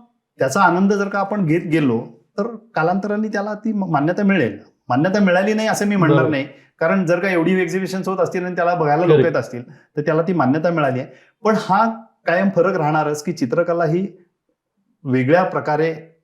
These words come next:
Speaker 1: अ, म-, व्यक्त झालेली, अ,
Speaker 2: बरोबर.
Speaker 1: भावना आहे आणि फोटो हा यंत्राच्या आधारे झालेला आहे. पण त्या केसमध्ये माझं असं म्हणणं आहे की, अ,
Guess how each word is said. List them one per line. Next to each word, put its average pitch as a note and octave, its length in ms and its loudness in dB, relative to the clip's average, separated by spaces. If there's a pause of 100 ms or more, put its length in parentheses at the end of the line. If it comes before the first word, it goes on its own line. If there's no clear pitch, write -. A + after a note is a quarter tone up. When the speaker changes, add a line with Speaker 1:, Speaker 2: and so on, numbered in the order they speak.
(100)
Speaker 1:
अ, C#3+ 40 -4
म-, C3 500 -2
व्यक्त D3 260 0
झालेली, C3 420 0
अ, D3 40 -4
Speaker 2:
बरोबर. B2+ 280 0
Speaker 1:
भावना A2+ 460 -4
आहे B2 100 -8 (340)
आणि D3 120 -4
फोटो D#3+ 340 -2
हा G3+ 240 -2 (120)
यंत्राच्या D#3 480 0
आधारे C3 280 0
झालेला G#2+ 280 -6
आहे. G#2+ 100 -14 (800)
पण B3 140 6 (1040)
त्या F3+ 100 4
केसमध्ये G#3 360 0
माझं F3 260 2
असं G3 160 -2
म्हणणं F3 240 0
आहे F3+ 140 -2
की, G3+ 400 -6
अ, D#3+ 280 -2